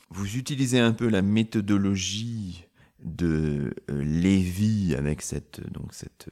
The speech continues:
cette dimension, euh, foucaldienne, mais non pas aux marges, mais au centre même, quoi. C'est, c'est-à-dire, il y a un déplacement, quoi. Une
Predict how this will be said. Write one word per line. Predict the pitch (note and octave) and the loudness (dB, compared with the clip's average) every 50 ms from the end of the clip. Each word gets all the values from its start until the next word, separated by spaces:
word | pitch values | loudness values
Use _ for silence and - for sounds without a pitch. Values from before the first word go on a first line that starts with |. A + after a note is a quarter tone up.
| - - | -16 -14
cette | - - - D#2 | -12 -12 -10 -6
dimension, | - F2 E2+ D#2+ E2 F2 - - - F#2+ F2 D#2+ D2+ | -4 -2 0 0 0 -2 -4 -4 -2 0 0 0 0
euh, | C#2+ D2 D#2 | -2 -4 -6
foucaldienne, | - - - E2 - D#2+ D#2 E2 E2 - F#2+ G#2+ B2 C#3+ E3 F#3+ G#3 G3 E3 C3 G#2 F#2 F2 - - - - - - - - - - - _ - | -8 -8 -10 -6 -4 -2 -2 0 -2 0 0 0 0 2 2 2 2 2 2 2 2 0 -2 -4 -8 -20 -20 -20 -20 -20 -20 -20 -20 -20 _ -2
mais | F2+ F#2+ G2+ F#2+ - - | 0 2 2 0 0 0
non | A2 A#2 B2 C3+ D3 D3 C#3+ | 0 2 4 4 4 4 2
pas | - - D3 C3+ A#2 - - - | 2 2 2 2 2 2 2 4
aux | A2 G#2+ | 4 6
marges, | G#2 G#2+ A#2+ D3 F3 G3 F#3+ E3 A#2+ G#2+ G#2+ | 6 4 4 2 2 0 0 -2 -2 0 2
mais | G#2+ G#2 | 4 4
au | G#2 G2+ | 4 2
centre | - - D#3+ D#3+ D3+ - - - A2+ | 0 0 0 0 -2 -2 -4 -4 -2
même, | A2 G2+ F2 F2 E2+ E2 F2+ F2 - | 0 0 0 0 -2 -2 -4 -6 -8
quoi. | - - - - | -8 -8 -8 -8
C'est, | - - - - | -8 -8 -8 -8
c'est-à-dire, | - - E2 F2+ G2+ G#2 | -6 -4 -2 0 2 4
il | G2+ F#2+ | 4 4
y | |
a | F2+ F#2 | 4 4
un | F#2+ | 4
déplacement, | F#2 A#2 A#2+ B2 - B2 A#2+ - - - A2+ G2+ F2 E2 E2+ | 6 4 4 4 2 -2 -2 -2 -2 -4 -2 -2 -2 -2 -4
quoi. | E2+ - - A#1+ A#1+ | -6 -6 -6 -6 -6
Une | - - F#2+ G2+ G2 F#2+ F#2 | -4 -2 -2 0 0 0 0